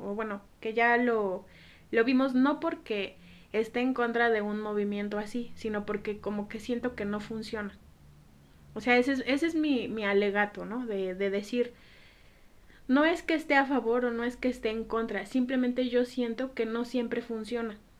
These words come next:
o no, no funciona, o sea, se, funciona para hacer una visibilidad, sí, pero a lo mejor,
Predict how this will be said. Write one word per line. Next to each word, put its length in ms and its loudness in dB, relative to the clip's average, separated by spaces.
o 100 -4
no, 300 0
no 180 2
funciona, 580 0
o 40 -4
sea, 200 0
se, 220 2
funciona 520 0
para 300 2
hacer 260 2
una 280 0
visibilidad, 800 -4
sí, 300 -8
pero 200 6
a 60 8
lo 120 6
mejor, 420 -2